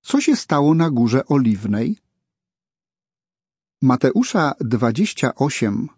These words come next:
od szesnaście do dwadzieścia, Łukasza dwadzieścia cztery,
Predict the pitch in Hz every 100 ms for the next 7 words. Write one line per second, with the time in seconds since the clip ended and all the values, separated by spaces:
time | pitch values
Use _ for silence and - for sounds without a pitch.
0 | _ - 131 - - 151 - 123 143 -
1 | 131 117 110 113 104 101 - - - -
2 | _ _ _ - 127 151 175 190 - 113
3 | - - 113 113 123 190 - 180 156 -
4 | 143 131 107